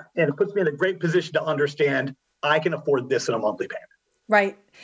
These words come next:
Speaker 2: Well, I love that advice. And I also, you know, just personal experience of less on the saving for college side, but just on the, you know, my son started working. One of the things that we did was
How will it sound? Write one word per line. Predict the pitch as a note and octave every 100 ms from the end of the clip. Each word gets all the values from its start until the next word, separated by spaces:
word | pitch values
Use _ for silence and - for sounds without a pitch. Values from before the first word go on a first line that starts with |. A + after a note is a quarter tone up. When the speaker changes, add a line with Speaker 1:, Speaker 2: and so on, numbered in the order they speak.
| - -
Speaker 2:
Well, | D#4 -
I | - D#4
love | E4+ D#4
that | C4+
advice. | A#3 G3 G3+ G3+ A#3+
And | G#3+
I | A3
also, | A#3+ B3+ B3 B3 G#3+ G#3
you | B3
know, | A3 G3+
just | G3+ B3 -
personal | C#4 C4 A#3
experience | G#3 G3+ A#3+ A3 G3+ F#3+ F#3 A3
of | - G3+ G3
less | A3+ A#3+ B3+
on | A3+ G#3
the | F#3
saving | - A#3+ A#3+
for | A#3
college | G3+ G3 F#3
side, | - F#3
but | G3
just | G3+ C4 -
on | B3 A3
the, | G3 F#3 - - - -
you |
know, | G3+
my | G3+ G3
son | B3+ B3
started | B3 A3 G3+ G3
working. | C4 E4 A#3 G3 G3
One | G3+
of | A3
the | A3+
things | A3 G3 G3 F#3
that | F#3+ F#3+ G3+
we | G3
did | F3+ B3 A3 F#3+
was | F#3 F#3 F3+